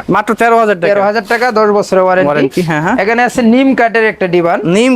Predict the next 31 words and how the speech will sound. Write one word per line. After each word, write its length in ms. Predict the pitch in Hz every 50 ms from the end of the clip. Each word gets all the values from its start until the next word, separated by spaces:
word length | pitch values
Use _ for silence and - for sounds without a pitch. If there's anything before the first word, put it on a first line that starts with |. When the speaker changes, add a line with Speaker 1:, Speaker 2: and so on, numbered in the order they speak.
| 220
Speaker 1:
কাঠের, 220 | 233 196 165 165 151 -
স্বাস্থ্যের 220 | 196 202 165 190 -
Speaker 2:
জি, 40 |
Speaker 1:
জন্য 120 | 226 - -
Speaker 2:
এটা 60 | - -
Speaker 1:
খুবই 120 | - 247 226
ভালো। 220 | 214 - 160 147
Speaker 2:
নকশা 140 | 135 - 214 202
ডিভান 200 | 226 220 214 208
Speaker 1:
হ্যাঁ। 100 | 208 208
Speaker 2:
বলা 160 | 196 190 190 180 175
হয়। 160 | 180 214 415 415 - - - - - - 151
Speaker 1:
আচ্ছা। 200 | 151 - - 208 247 233
Speaker 2:
তো 60 | 175 180 180 175 160 -
আপনার 200 | 170 165 190 185 190
এটার 180 | 185 202 196 - -
সাথে 140 | 220 185 214 202
একটা 140 | 175 208 196 185
বালিশ 260 | 190 196 208 202 196 - 214 202
আছে, 200 | - - 220 233 240 247 - - - - 180 180
আর 100 | 180 180 180 - 190 202
এটা 140 | 180 220 214 214
হচ্ছে 280 | 214 214 - - 233 233 240 254 269 - - - - - - - - - 151
আপনার 340 | 165 - 180 185 185 180 180 175 - - - - 156
ভিসকস 400 | 202 254 233 - - 240 220 - - -
কাপড়, 300 | 196 165 - 139 120 117 113
হ্যাঁ, 100 | 147 160 -
Speaker 1:
তাই 100 | - 165
Speaker 2:
ইন্ডিয়ান 260 | 165 165 165 220 214
Speaker 1:
নাকি? 100 | 208 190 220
Speaker 2:
ভিসকস 340 | 214 - - - 185 170